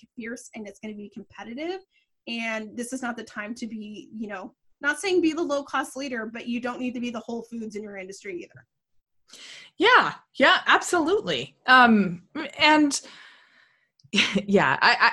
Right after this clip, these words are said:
Speaker 2: I, I <laughs> but right in the middle is great, where you're not the low, you're not the highest, you're just, you know, making a good wage that everybody, or a good hourly rate that everybody's happy with, and you're feeling good about it. Like,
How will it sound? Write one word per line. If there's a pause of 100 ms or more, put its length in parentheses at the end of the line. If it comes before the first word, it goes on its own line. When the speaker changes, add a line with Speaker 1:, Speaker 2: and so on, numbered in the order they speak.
Speaker 2:
I, (360)
I
<laughs>
but (100)
right
in
the
middle
is
great, (340)
where
you're
not
the
low, (200)
you're
not
the
highest, (240)
you're
just, (220)
you
know,
making
a
good
wage
that (180)
everybody,
or
a
good
hourly
rate
that
everybody's
happy
with, (100)
and
you're
feeling
good
about
it.
Like,